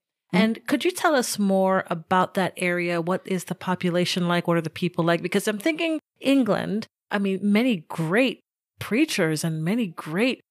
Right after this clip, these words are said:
Speaker 2: writers and giants in the faith have come from that land. And so I'm imagining England, of course, is a Christianized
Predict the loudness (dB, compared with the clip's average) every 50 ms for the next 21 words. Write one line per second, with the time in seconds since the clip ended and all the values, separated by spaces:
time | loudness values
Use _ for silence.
0 | _ _ _ -10 -4 0 2 4 4 4 4 4 4 2 0 -2 -4 -4 -2 0
1 | 2 2 2 2 0 0 0 -2 -2 -2 -4 -2 0 0 0 0 -2 -4 -6 -8
2 | -8 -8 -6 -4 -4 -4 -2 -2 -2 -2 -2 -2 -2 -2 -2 -2 -2 -2 0 2
3 | 2 0 0 -2 -2 -4 -4 -4 -2 -2 0 0 0 0 2 2 2 2 2 2
4 | 2 2 -2 0 0 2 2 4 4 4 4 2 0 -2 -4 -6 -4 -2 0 0
5 | 0 -2 -2 -2 -2 -2 -2 -4 -6 -8 -10 -12 _ _ -2 0 0 0 0 -4
6 | -2 -2 0 0 0 0 2 4 4 4 4 2 0 -2 -6